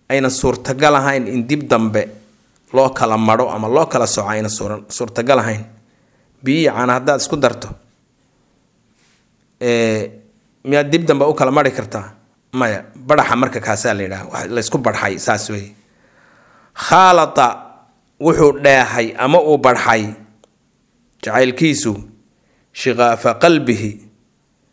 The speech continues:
qalbigiisa gudihiisa,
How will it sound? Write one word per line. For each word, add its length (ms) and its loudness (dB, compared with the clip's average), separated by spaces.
qalbigiisa 840 0
gudihiisa, 800 0